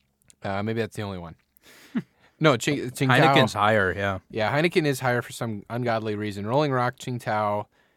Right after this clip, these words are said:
Speaker 1: and that's it. Um, and so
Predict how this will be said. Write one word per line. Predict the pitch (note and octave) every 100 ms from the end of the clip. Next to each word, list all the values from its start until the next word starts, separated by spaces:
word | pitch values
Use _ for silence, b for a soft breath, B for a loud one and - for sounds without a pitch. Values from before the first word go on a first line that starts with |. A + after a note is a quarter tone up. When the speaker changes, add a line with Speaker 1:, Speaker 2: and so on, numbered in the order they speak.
| _ _ -
Speaker 1:
and | G2
that's | G2 F#2
it. | E2 _ _ _
Um, | A2+ A#2 A2+ G2+ - _ _ _ _ _ -
and | B2+ B2
so | - C3+ C3 B2+ A#2+